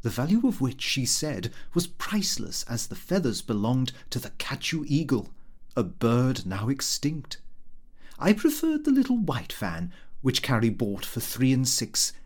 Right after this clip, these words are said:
at Shoolbred's, but both ladies sat on me at once. We arrived at the Mansion House too early, which was rather fortunate, uh, for I had an opportunity of speaking to his lordship,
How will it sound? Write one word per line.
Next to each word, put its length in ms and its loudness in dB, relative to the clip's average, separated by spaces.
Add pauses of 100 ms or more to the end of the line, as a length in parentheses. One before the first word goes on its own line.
(120)
at 120 0
Shoolbred's, 800 0 (360)
but 160 4
both 260 8
ladies 580 2
sat 380 -2
on 120 4
me 100 6
at 180 0
once. 520 -4 (1600)
We 240 12
arrived 680 8 (140)
at 120 2
the 60 6
Mansion 560 4
House 520 0 (340)
too 340 6
early, 460 2 (380)
which 300 6
was 240 6
rather 220 6
fortunate, 600 8 (380)
uh, 180 8
for 220 4
I 140 8
had 320 4
an 180 0
opportunity 680 4
of 140 -2
speaking 680 6
to 100 0
his 280 8
lordship, 680 2